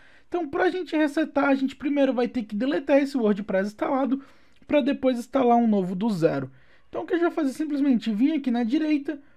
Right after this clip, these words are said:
onde tá escrito remover, e vamos clicar no botãozinho. Aqui ele vai ter a opção de remover, aí ele vai ter remover diretório, remover database e remover database user.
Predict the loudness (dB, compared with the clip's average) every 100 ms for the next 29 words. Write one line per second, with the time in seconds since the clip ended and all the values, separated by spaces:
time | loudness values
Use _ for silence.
0 | -20 -10 -4 -2 0 0 -2 -2 -4 -4
1 | -2 0 0 2 0 2 0 0 -8 -8
2 | -4 -2 -4 -6 -4 -2 -2 -2 -4 -6
3 | -4 -4 -6 -10 -20 _ -20 -20 _ -20
4 | -20 -20 -20 -20 -20 -20 -20 -20 -20 -20
5 | -20 -18 -4 -4 -2 4 6 6 4 0
6 | 2 0 2 0 2 4 2 2 0 2
7 | 2 0 -6 -2 0 4 4 4 2 2
8 | 2 0 2 2 2 0 -2 -2 0 2
9 | 2 0 -2 -2 -2 -2 -2 -2 -2 0
10 | 0 -2 -8 -14 -20 -14 0 2 2 0
11 | 0 2 2 0 -2 -2 -2 4 6 6
12 | 4 0